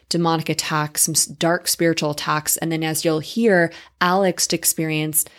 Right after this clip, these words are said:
something very similar when he was still dabbling in the New Age, even after he had already accepted Christ into his heart. Because salvation is instant. When you accept Jesus into your heart, you say that prayer, you mean it, you believe it,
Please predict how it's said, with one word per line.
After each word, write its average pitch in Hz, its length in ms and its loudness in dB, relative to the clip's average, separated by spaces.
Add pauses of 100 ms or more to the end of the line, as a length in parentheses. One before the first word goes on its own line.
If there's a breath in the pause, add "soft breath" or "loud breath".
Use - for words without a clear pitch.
something 170 360 0
very 160 200 2
similar 214 520 4
when 160 140 -2
he 233 320 -2
was 247 180 4
still 170 240 0
dabbling 170 500 0
in 156 200 -4
the 156 80 -4
New 214 300 2
Age, 156 420 0 (400 loud breath)
even 220 380 4
after 180 320 0
he 170 160 0
had 170 180 2
already 165 240 0
accepted 160 460 -4
Christ 156 400 -2
into 156 180 -8
his 151 140 -2
heart. - 240 -8 (380 soft breath)
Because 180 260 0
salvation 190 640 2
is 185 480 0
instant. 180 580 -4 (460 soft breath)
When 175 460 0 (420 soft breath)
you 175 220 2
accept 214 420 0
Jesus 202 400 2
into 180 220 -4
your 170 80 -6
heart, 175 240 -4
you 151 160 -4
say 180 260 2
that 190 240 0
prayer, 160 420 -2
you 151 240 -6
mean 160 320 0
it, 196 140 0
you 156 160 -6
believe 156 400 -2
it, 202 220 0